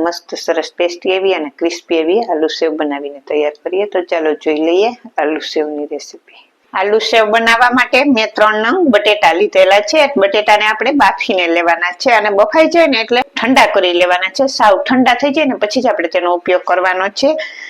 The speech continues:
મેં અહીંયા ત્રણસો ગ્રામ જેટલા બટેટા લીધેલા છે. હવે બટેટાને આપણે સાવ આ ઝીણી ખમણી આવે છે ને તેનાથી ખમણી લેશું. એકદમ સાવ ખમણી લેવાના છે, બારીક જ કરવાનું છે. એટલે સાવ ઝીણી ખમણી આવે છે ને તેનાથી જ ખમણવાના.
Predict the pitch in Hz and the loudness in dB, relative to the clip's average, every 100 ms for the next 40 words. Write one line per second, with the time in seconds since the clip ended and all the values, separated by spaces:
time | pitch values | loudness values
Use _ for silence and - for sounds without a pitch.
0 | - 214 226 240 285 294 226 262 277 196 | -6 0 2 2 0 0 0 0 0 2
1 | 214 220 220 214 165 170 175 165 160 156 | 2 2 -2 0 0 0 -2 -2 0 0
2 | 165 160 151 151 - 147 127 - _ _ | 0 0 0 -2 -4 -6 -6 -16 _ _
3 | - 180 185 214 262 233 240 240 233 233 | -6 -2 0 2 2 4 2 2 2 0
4 | 247 - 220 226 208 214 254 247 254 - | 0 4 6 6 6 4 2 0 0 0
5 | 262 269 277 330 339 349 285 196 220 208 | 0 2 4 2 2 0 0 2 0 0
6 | 208 339 320 208 175 156 147 147 - - | -2 -4 -2 -2 0 2 2 0 -2 -4
7 | 262 254 233 285 247 - 226 214 - 214 | -4 -4 0 2 2 4 4 4 0 -2
8 | 185 170 175 170 175 180 - 311 214 175 | 0 2 4 2 2 -4 -2 0 2 2
9 | 190 175 160 - 156 151 151 147 - 247 | 2 -2 -2 -2 0 0 0 -4 -2 -2
10 | 220 190 185 - - - _ - 208 226 | 2 0 0 -8 -20 -20 _ 4 4 4
11 | 247 247 - 269 269 277 339 339 349 247 | 0 0 0 0 2 2 2 2 0 0
12 | 220 208 190 - 196 135 - 143 147 135 | 0 0 0 -2 -4 -4 -6 -4 -2 -2
13 | 131 131 | -2 -2